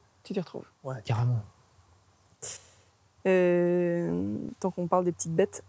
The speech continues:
Speaker 1: <laughs>
Speaker 2: Ouais.
Speaker 1: j'ai vu des ruches là-bas.
Speaker 2: Ouais.
Speaker 1: Euh,
Speaker 2: Ouais, ouais.
Speaker 1: c'est toi qui gères ?
Speaker 2: Non, non, non, non, non. J'ai commencé à essayer. C'est le deuxième apiculteur qui vient. Le premier, il faisait l'élevage de rennes.
Speaker 1: Tu les fais fuir ?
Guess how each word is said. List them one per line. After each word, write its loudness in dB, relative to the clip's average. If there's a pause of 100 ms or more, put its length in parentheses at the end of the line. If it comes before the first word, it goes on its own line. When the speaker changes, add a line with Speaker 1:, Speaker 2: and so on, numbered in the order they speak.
(160)
Speaker 1:
<laughs> 0
Speaker 2:
Ouais. 8 (360)
Speaker 1:
j'ai -2
vu 4
des 10
ruches 4
là-bas. 4 (380)
Speaker 2:
Ouais. 8 (140)
Speaker 1:
Euh, 6
Speaker 2:
Ouais, 8
ouais. 6
Speaker 1:
c'est 2
toi 4
qui -2
gères ? 4 (240)
Speaker 2:
Non, 10
non, 2
non, 4
non, 4
non. 2 (280)
J'ai 8
commencé 10
à 12
essayer. 8 (580)
C'est 4
le 10
deuxième 10
apiculteur 4
qui 4
vient. 8
Le 8
premier, 6
il 6
faisait 8
l'élevage 6
de 6
rennes. 6 (260)
Speaker 1:
Tu 0
les 2
fais 0
fuir ? -2